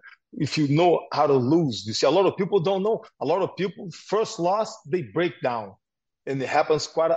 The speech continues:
often with any sports.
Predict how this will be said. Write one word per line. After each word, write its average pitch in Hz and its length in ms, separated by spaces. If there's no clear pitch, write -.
often 135 600
with 139 180
any 196 240
sports. - 720